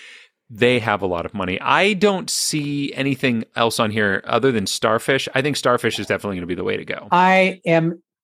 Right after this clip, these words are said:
Speaker 2: in one hundred percent agreement with you. Where's
Speaker 1: Perfect.
Speaker 2: the,
Speaker 1: Well
Speaker 2: where's the best link for it?
Speaker 1: Um, well, oh,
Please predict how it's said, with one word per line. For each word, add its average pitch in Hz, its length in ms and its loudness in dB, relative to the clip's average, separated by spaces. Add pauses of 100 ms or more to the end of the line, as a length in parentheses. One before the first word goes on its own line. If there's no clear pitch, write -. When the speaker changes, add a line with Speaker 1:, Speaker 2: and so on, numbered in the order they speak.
(160)
Speaker 2:
in 151 280 2
one 151 180 0
hundred 151 180 2
percent 143 240 -4
agreement 135 480 -6
with 139 200 -12
you. 131 120 -8
Where's 160 320 2
Speaker 1:
Perfect. 147 40 -6
Speaker 2:
the, 160 160 2
Speaker 1:
Well 165 100 2
Speaker 2:
where's 160 160 2
the 160 60 -4
best 160 260 -2
link 170 240 0
for 180 220 -2
it? - 580 -12
Speaker 1:
Um, 147 800 2 (680)
well, 127 260 -6
oh, 117 180 -8